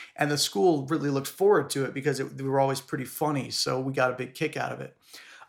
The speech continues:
Uh, so even back then, this is when I was fifteen, sixteen, seventeen, I was, uh, synchronizing music to picture without knowing that that was an actual career path. I had no idea that a music supervisor existed at that time and that that was a,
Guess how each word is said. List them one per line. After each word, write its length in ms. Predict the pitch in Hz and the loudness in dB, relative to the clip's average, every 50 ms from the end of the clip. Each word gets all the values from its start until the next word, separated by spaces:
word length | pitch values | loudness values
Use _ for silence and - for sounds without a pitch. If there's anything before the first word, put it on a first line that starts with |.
| _ - | _ 6
Uh, 160 | 147 147 143 | 6 6 6
so 180 | 143 - 170 165 | 6 2 2 2
even 300 | 170 208 208 226 196 151 | 0 4 4 4 4 6
back 260 | 170 165 143 143 139 139 127 113 | 6 6 6 4 0 -6 -8 -2
then, 420 | 131 170 208 202 185 156 143 135 | 4 4 6 6 6 4 4 2
this 160 | 143 147 - - | 0 0 -2 -2
is 80 | 143 | -2
when 140 | 147 143 135 | -2 0 0
I 80 | 139 135 | 2 2
was 260 | 131 127 120 - - | 0 -2 -4 -8 -10
fifteen, 600 | - _ _ 170 156 165 - - - 143 139 123 | -12 _ _ 0 0 0 -4 -6 -4 -2 -2 -2
sixteen, 500 | - - 147 139 - - - 139 135 127 | -2 -4 -4 -6 -6 -6 -4 -2 -2 -2
seventeen, 600 | - - 170 156 165 156 135 - 143 131 120 - - - - - - _ _ | 0 2 2 2 2 0 -2 -2 -2 -4 -4 -8 -16 -20 -20 -20 -20 _ _
I 100 | - 156 | -2 0
was, 540 | 160 151 151 147 139 139 135 - - - _ _ | 2 2 4 2 2 2 -2 -4 -6 -8 _ _
uh, 180 | - 131 123 120 | -4 -4 -2 -2
synchronizing 960 | - - - 180 185 180 - 151 143 143 135 131 127 127 131 123 123 131 139 | -2 -2 -2 -2 -4 -2 -2 0 2 2 2 0 -2 -4 -6 -8 -6 -4 -2
music 340 | 147 165 170 139 139 135 - | 0 0 0 -2 -4 -6 -6
to 80 | - 135 | -10 -10
picture 580 | - - 180 170 175 - 151 135 127 127 123 - - - - _ | -4 -2 -2 -2 -2 -2 -2 -2 -4 -4 -6 -10 -18 -20 -14 _
without 320 | - 156 180 190 180 147 143 | 4 6 8 8 8 6 2
knowing 640 | 139 143 156 160 175 196 214 202 156 139 135 139 135 | 2 2 4 4 4 4 4 4 2 2 2 0 0
that 220 | 143 127 123 - | 0 -2 -2 0
that 240 | - 143 139 131 147 | 0 2 2 2 0
was 160 | 147 135 135 | -2 -2 -2
an 80 | 131 131 | -2 -2
actual 320 | 131 131 131 - 139 127 | -2 -2 -4 -6 -10 -10
career 380 | - - - 135 139 143 139 135 | -12 -14 -8 -4 -2 -2 -2 -2
path. 300 | - 127 123 117 - - | -4 -10 -10 -8 -4 -2
I 100 | 156 156 | 0 0
had 180 | 151 131 135 | 0 0 0
no 220 | 139 135 131 131 127 | 0 0 0 0 0
idea 380 | 123 120 - 139 135 127 120 | -2 -4 -4 -4 -4 -4 -4
that 280 | 117 120 117 - - _ _ - - - _ _ | -4 -6 -8 -8 -10 _ _ -20 -20 -20 _ _
a 60 | - | -6
music 280 | 131 135 135 127 131 - | -2 -2 -2 -2 -2 -4
supervisor 640 | - 151 147 139 139 127 127 127 123 120 127 123 | -2 -2 -2 -2 -2 -2 -2 -2 -2 -2 -6 -8
existed 480 | 117 113 117 127 147 139 - - 127 123 | -8 -8 -2 0 0 0 0 -2 -4 -4
at 120 | 120 - | -4 -4
that 220 | - 123 127 - - | -4 -6 -6 -6 -4
time 460 | - 147 139 131 131 127 127 131 - - | -2 -2 0 0 -2 -6 -8 -12 -10 -10
and 220 | 131 123 120 120 | -8 -8 -8 -10
that 140 | 127 127 - | -12 -8 -6
that 120 | 127 131 | -4 -4
was 140 | 135 131 127 | -4 -6 -8
a, 120 | 127 - | -8 -10